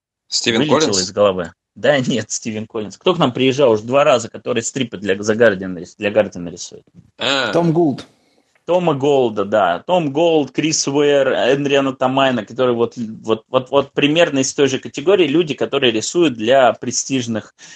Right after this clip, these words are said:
Speaker 2: а, соответственно, каких-то изданий, и которые
Speaker 1: Да, вот, э,
Speaker 2: периодически
Speaker 1: извини, прерву.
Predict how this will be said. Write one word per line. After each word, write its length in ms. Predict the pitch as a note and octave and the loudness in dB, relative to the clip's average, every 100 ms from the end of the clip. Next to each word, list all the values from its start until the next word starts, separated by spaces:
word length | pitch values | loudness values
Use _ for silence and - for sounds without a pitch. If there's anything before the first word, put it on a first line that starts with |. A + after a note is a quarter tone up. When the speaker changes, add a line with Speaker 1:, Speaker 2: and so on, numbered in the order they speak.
| _ | _
Speaker 2:
а, 360 | - F#2 F2 F2+ | -8 -2 0 0
соответственно, 560 | - G#2+ - A2+ - G2+ | -2 -4 -4 -4 -4 -8
каких-то 360 | - - - | -10 -12 -4
изданий, 560 | C#3 D3+ F#3+ A#3+ A3+ F#3+ - - - | -2 0 2 2 2 -4 -14 -20 -20
и 180 | - D3+ | -4 -2
которые 420 | D#3 G#2+ D#3+ D#3 | 0 0 2 2
Speaker 1:
Да, 60 | G2 | 2
вот, 120 | A#2+ | 2
э, 40 | A#2 | 2
Speaker 2:
периодически 260 | A#2 A#2 A#2+ | 2 -2 0
Speaker 1:
извини, 120 | C3+ A#2+ | 0 4
прерву. 460 | A#2+ A2+ C#3 E3 | 4 4 2 -2